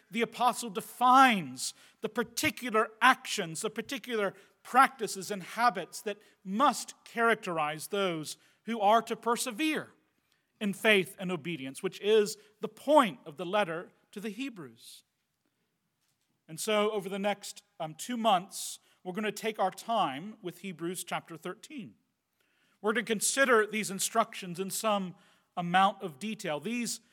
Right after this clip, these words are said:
particular exhortations, these particular imperatives are important to the apostle. They're not chosen randomly or scattershot. They are important. They're, they're specific. They are quite literally the conclusion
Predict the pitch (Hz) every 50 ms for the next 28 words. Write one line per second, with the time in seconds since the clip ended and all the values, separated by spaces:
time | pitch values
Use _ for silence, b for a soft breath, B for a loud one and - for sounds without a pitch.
0 | b b b b b - - 233 - - - - - - - 254 240 - - 214
1 | 208 180 165 156 151 - - 214 - - - 208 190 196 - 190 165 - - -
2 | 123 113 117 120 - 233 247 233 220 - - b b b b b b b - 240
3 | 233 240 - - 330 330 - - 247 220 208 202 214 - 202 190 175 - - 220
4 | 220 196 170 151 147 131 - - 202 196 202 202 196 190 - - - - 294 311
5 | 277 185 131 120 - _ - - _ _ _ _ _ _ _ _ - 190 160 180
6 | 165 151 - - 139 120 - - - _ _ _ _ _ _ _ _ _ _ _
7 | _ _ - 190 214 277 - - - 240 233 196 220 185 143 160 165 170 175 185
8 | 202 208 220 247 247 202 156 - - - - 175 160 160 190 175 - - 196 196
9 | 240 247 - - b b b b b b b b 156 196 220 220 208 196 196 208
10 | 233 - 254 208 208 - - - 302 294 233 180 151 180 196 214 208 202 202 -
11 | - - - 233 - - - 330 - - 165 123 _ _ _ _ _ _ _ _
12 | _ _ _ _ _ _ _ _ _ _ _ 165 208 220 233 226 214 220 - -
13 | - 247 262 269 - - 208 240 247 240 214 185 180 180 180 190 190 - 214 196
14 | 180 170 - - - - 240 285 277 262 226 160 - 120 120 139 165